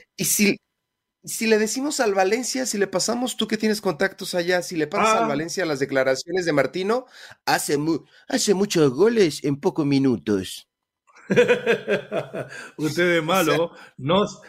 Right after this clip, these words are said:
Speaker 2: no se la perdona de ninguna manera, qué malo que es. Bueno, seguimos hablando de los mexicanos en Europa, alguien que me gusta mucho y que yo creo que ese sí,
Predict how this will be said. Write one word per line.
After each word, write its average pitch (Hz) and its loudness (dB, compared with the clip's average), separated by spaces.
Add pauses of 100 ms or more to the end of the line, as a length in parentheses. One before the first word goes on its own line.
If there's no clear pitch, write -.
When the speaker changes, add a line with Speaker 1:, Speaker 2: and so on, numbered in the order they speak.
(120)
Speaker 2:
no 196 0
se 180 -2
la 165 0
perdona 165 0
de 143 -2
ninguna 160 2
manera, 139 0
qué 190 2
malo 151 0
que 135 -6
es. 117 -10
Bueno, 214 2 (300)
seguimos 269 0
hablando 254 2
de 208 2
los 196 -2
mexicanos 202 0
en 190 2
Europa, 180 2
alguien 233 0
que 196 0
me 175 0
gusta 226 0
mucho 226 -2
y 175 -6
que 175 -2
yo 208 2
creo 233 2
que 190 2
ese 214 -2
sí, 180 -2